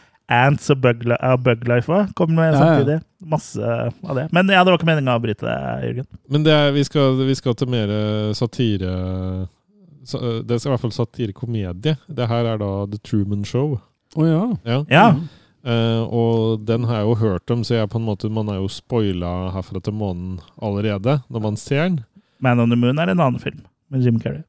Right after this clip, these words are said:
Speaker 2: Var det den rollen som
Speaker 3: Truman
Speaker 2: gjorde,
Speaker 3: Show.
Speaker 2: var det den rollen som gjorde at, eh, Jim Carrey nå spiller John Biden, tror du?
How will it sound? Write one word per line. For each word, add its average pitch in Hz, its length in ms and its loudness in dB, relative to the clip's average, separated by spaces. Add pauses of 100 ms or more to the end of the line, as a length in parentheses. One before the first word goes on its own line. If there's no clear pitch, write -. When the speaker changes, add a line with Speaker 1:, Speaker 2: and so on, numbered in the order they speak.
Speaker 2:
Var 165 160 0
det 151 80 2
den 131 240 4
rollen 123 240 4
som 233 140 4
Speaker 3:
Truman 127 160 4
Speaker 2:
gjorde, 135 100 4
Speaker 3:
Show. 131 240 4
Speaker 2:
var 156 160 0
det 143 60 0
den 131 200 2
rollen 127 280 0
som 123 100 -4
gjorde 120 240 0
at, - 140 -14
eh, 117 360 -2
Jim 113 220 -4
Carrey 117 260 -2
nå 113 220 -2
spiller 107 480 -6
John 113 260 -6
Biden, 107 380 -6
tror 262 120 -6
du? - 60 -16